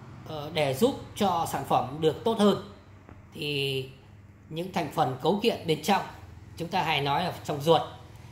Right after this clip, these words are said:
chúng nó có quyền thay đổi mà không thèm báo trước.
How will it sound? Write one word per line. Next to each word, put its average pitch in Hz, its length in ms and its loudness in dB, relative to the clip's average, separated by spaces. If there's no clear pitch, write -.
chúng 180 140 -2
nó 175 260 2
có 208 180 0
quyền 156 200 4
thay 170 140 0
đổi 127 260 2
mà 147 240 -4
không - 260 -12
thèm 139 220 -4
báo 143 200 -2
trước. 233 200 2